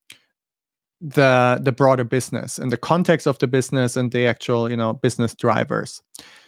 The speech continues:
Scenario planning, on the other hand, isn't just a mathematical exercise. That's where you look at what do we think are likely scenarios, you know, and with, with likely,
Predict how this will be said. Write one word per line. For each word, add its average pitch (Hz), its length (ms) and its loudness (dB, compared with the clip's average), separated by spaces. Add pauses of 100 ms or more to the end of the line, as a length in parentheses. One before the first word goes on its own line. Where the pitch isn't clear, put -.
(120)
Scenario 208 420 2
planning, 143 400 0
on 135 120 -4
the 135 140 2
other 127 180 2
hand, 135 460 2
isn't 151 240 0
just 127 320 0
a 120 320 0
mathematical 127 800 -4
exercise. - 600 -14 (320)
That's 160 220 0
where 156 220 4
you 143 460 4
look 151 400 0
at 135 360 0 (100)
what 147 360 0
do 175 80 2
we 143 140 2
think 135 600 -4 (260)
are 123 480 4 (680)
likely 143 380 2
scenarios, 131 680 -6 (460)
you 139 100 0
know, 139 280 4 (240)
and 143 340 0
with, 139 240 2
with 139 300 0
likely, 147 680 2